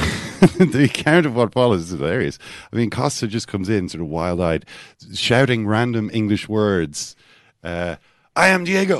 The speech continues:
or, "Diego is number one. Diego loves you." Uh, and then begins sort of doing chin-ups on some nearby scaffolding, uh, apparently just to,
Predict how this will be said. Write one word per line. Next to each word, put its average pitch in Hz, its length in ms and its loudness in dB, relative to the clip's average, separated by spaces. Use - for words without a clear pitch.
or, 110 240 -4
"Diego 196 340 2
is 165 100 0
number 180 200 2
one. 170 420 0
Diego 135 340 -2
loves 127 380 0
you." 123 580 4
Uh, 95 300 -4
and 110 160 -2
then 127 220 2
begins 110 360 -2
sort 101 160 -4
of 87 60 -6
doing 95 220 -4
chin-ups 120 540 -4
on 85 160 -2
some 80 320 -8
nearby 87 380 -2
scaffolding, 87 600 -6
uh, 80 200 -4
apparently 87 480 -6
just 80 300 -12
to, 80 240 -6